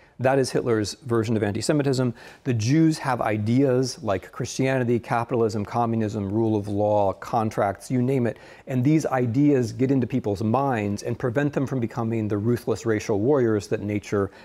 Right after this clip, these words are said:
meant them to be. Um, and what, what, so they, so, so in Hitler's view, the Jews are both softening the minds of Germans,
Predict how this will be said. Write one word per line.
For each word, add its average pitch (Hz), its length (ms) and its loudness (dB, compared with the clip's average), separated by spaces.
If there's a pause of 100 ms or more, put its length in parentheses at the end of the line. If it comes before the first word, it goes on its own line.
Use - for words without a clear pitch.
(100)
meant 104 260 -2
them 92 300 -2 (280)
to 160 100 0
be. 151 260 0 (480)
Um, 113 280 0 (320)
and 131 220 0
what, 143 200 0
what, 131 220 0
so 143 160 2
they, 127 240 2
so, 135 200 0
so 131 420 0
in 123 120 0
Hitler's 147 360 0
view, 127 420 0 (320)
the 127 120 0
Jews 175 500 2
are 135 160 2
both 135 360 0
softening 156 580 2
the 131 60 4
minds 120 340 0
of 101 100 -6
Germans, 101 460 -4